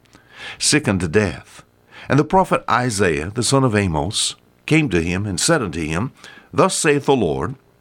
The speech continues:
All right, now here's our verse for this week. "Set thine house in order,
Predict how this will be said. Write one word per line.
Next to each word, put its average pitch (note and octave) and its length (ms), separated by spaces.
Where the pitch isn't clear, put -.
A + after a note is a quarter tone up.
All D#2+ 60
right, A#2 80
now A#2 100
here's G#2+ 260
our A#2+ 120
verse F#2+ 280
for - 140
this E2+ 240
week. A2 380
"Set G3 280
thine C#3 280
house B2+ 340
in B2 100
order, D#2 400